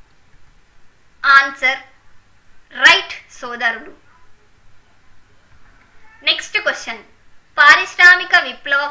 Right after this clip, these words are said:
ఫలితం? ఆన్సర్, పైవన్నీ. నెక్స్ట్ క్వశ్చన్, ఈ శతాబ్దంలో యూరోప్లోని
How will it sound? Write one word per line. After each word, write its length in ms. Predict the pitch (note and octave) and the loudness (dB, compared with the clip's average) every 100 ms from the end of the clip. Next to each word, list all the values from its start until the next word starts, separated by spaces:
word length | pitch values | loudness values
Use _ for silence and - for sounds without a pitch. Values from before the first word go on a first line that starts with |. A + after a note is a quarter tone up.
| D4 | -8
ఫలితం? 340 | A#3+ A#3 G#3 - - - _ _ - - _ _ - - - _ _ - - _ _ - - _ _ _ - - _ _ - - _ _ - - _ _ - - _ _ - | -12 -14 -18 -20 -20 -20 _ _ -20 -20 _ _ -20 -20 -20 _ _ -20 -20 _ _ -20 -20 _ _ _ -20 -20 _ _ -20 -20 _ _ -20 -20 _ _ -20 -20 _ _ -2
ఆన్సర్, 560 | C#4 D4+ D4+ C#4 C#4 - _ _ _ | 2 2 0 -4 -4 -8 _ _ _
పైవన్నీ. 600 | - D4+ E4+ C#4+ A#3+ A3+ G3+ _ - - _ _ - - _ _ _ - - _ _ - - _ _ _ - _ _ - - - _ _ - - - | 2 2 2 0 0 -10 -18 _ -20 -20 _ _ -20 -20 _ _ _ -20 -20 _ _ -20 -20 _ _ _ -20 _ _ -20 -20 -20 _ _ -20 -14 -4
నెక్స్ట్ 300 | D#4+ - G#4+ D#4+ | -4 -4 -8 -6
క్వశ్చన్, 400 | C4 - A#3 - _ _ - - _ _ _ - _ _ _ - - | -6 -8 -14 -14 _ _ -20 -20 _ _ _ -20 _ _ _ -20 -10
ఈ 380 | D#4+ F4 F4 F#4+ _ - | -2 -2 -2 -8 _ -10
శతాబ్దంలో 1000 | - C4+ F4+ G#4+ G4 C#4+ B3+ A#3 A3 B3+ - _ _ B3+ | -4 0 6 6 6 0 -4 -10 -16 -18 -20 _ _ -10
యూరోప్లోని 720 | C4 E4 F4 E4 C4+ A#3+ | 2 2 2 -2 -4 -6